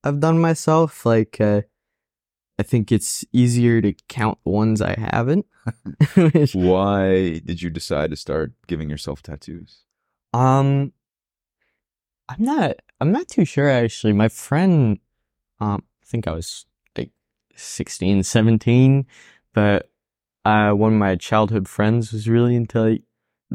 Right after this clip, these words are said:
Speaker 1: doing the, the stick and pokes and whatnot.
Speaker 2: Uh-huh.
Speaker 1: And <laughs> it's such a bad tattoo. I've got a little lamb on my shoulder.
Speaker 2: A lamb?
Speaker 1: Yeah, and that was the first one I got. Um,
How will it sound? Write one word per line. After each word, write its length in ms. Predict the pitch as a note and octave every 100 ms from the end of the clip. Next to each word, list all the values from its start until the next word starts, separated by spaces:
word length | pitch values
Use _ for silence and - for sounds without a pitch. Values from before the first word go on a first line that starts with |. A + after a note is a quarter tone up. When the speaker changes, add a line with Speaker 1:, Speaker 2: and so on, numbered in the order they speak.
| A2
Speaker 1:
doing 300 | A#2 A#2 G#2+
the, 300 | G2 G2 G2+ _
the 100 | G#2
stick 320 | - - A#2
and 140 | B2+ B2
pokes 380 | B2 B2+ B2+ -
and 120 | C3+
whatnot. 460 | C#3 G2 C3+ C#3 -
Speaker 2:
Uh-huh. 220 | D#2+ D#2+ - _ -
Speaker 1:
And 480 | A2 A2 G#2+ G#2 - _ _ _ _ _
<laughs> 560 | - - - _ _ D3
it's 180 | B2 -
such 380 | - C#3 -
a 60 | A#2+
bad 360 | G#2+ G2+ G#2 A2
tattoo. 460 | G2 G#2 G#2+ G#2+ - - -
I've 100 | G#2+
got 140 | A2 A2+
a 40 |
little 240 | A2+ A2+ G#2
lamb 420 | F2+ F#2+ A2+ B2
on 140 | B2+ C3
my 140 | C3
shoulder. 580 | C3 - C3 C3 C3+ C3+ - -
Speaker 2:
A 80 |
lamb? 440 | C#2+ D2+ E2 A2 A#2
Speaker 1:
Yeah, 240 | A#2 A2
and 120 | G#2 G#2
that 100 | A2
was 140 | G#2
the 80 | G#2
first 320 | - A2+ -
one 140 | A#2 A#2
I 100 | A2+
got. 360 | A2+ A2+ A2 _ _ _ _ _ _ _ - -
Um, 380 | G2 F#2 F2+